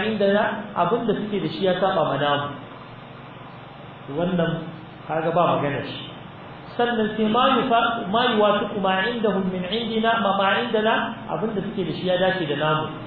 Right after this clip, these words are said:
To, wannan dama muna da namu ai. Sannan sai ma sakata ma indahum, ma sakata ma indana wa nataqa ma indahum.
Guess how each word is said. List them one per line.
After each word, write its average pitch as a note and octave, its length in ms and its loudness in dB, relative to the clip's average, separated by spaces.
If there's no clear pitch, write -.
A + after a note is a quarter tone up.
To, D#3 80 -4
wannan G3 240 2
dama F3 240 4
muna F3 160 4
da C#3 160 2
namu D3+ 240 2
ai. - 160 -6
Sannan F#3 480 0
sai G#3 320 2
ma A#3 320 4
sakata G3 320 0
ma E3 320 2
indahum, F#3+ 560 0
ma F#3 240 2
sakata G#3 320 0
ma F3+ 240 4
indana G3+ 640 2
wa D#3+ 80 0
nataqa G3+ 400 2
ma E3+ 240 2
indahum. D#3+ 440 -2